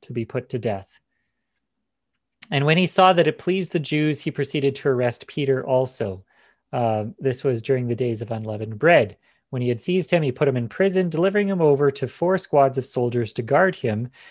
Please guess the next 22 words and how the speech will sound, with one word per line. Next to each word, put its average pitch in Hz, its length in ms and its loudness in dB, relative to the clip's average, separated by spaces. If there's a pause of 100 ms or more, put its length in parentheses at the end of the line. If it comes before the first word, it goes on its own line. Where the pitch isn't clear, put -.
(200)
intending 175 480 2
after 185 340 2
the 185 80 -4
Passover 131 480 0
to 123 80 -4
bring 123 160 -4
him 120 80 -2
out 110 160 -2
to - 80 -16
the - 80 -6
people. - 460 -4 (1800)
So, 131 380 2 (920)
by 170 300 4
the 156 100 6
way, 117 140 4
when 127 120 -2
it 143 120 -6
says 175 180 2
it 160 160 -6
pleased 165 420 -4
the 135 100 0
Jews, 131 880 -2